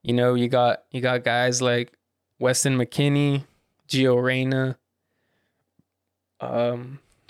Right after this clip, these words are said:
who else? Christian Pulisic, um, Aronson, who just scored his first goal today at, for, for, uh, Red Bull Leipzig.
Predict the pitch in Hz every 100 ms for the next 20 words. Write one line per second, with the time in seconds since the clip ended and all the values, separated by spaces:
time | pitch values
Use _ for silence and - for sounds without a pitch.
0 | - 123 120 113 - - - - - -
1 | 131 131 120 135 139 139 - 143 139 139
2 | - - _ _ _ _ _ _ _ _
3 | - _ _ _ - 117 117 117 117 117
4 | 120 131 _ _ _ _ - 131 143 151
5 | - 160 160 151 139 139 - - 143 147
6 | - 143 147 - 151 147 156 156 160 156
7 | - 123 - 120 117 107 - - _ -
8 | 117 113 113 - - 127 127 123 117 117
9 | 131 139 156 151